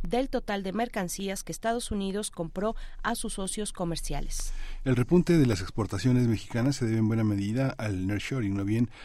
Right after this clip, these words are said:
Speaker 2: la tendencia de las empresas norteamericanas de acercar su manufactura a su país. Los crecientes costos laborales en China,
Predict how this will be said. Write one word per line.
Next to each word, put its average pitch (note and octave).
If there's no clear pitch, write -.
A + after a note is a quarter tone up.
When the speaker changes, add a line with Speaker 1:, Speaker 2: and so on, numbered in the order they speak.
Speaker 2:
la G#2+
tendencia A2
de C#3+
las G#2
empresas G2+
norteamericanas G#2
de A2
acercar G2+
su -
manufactura G#2
a -
su E2
país. F2+
Los -
crecientes A2
costos A2+
laborales G2+
en G2
China, A2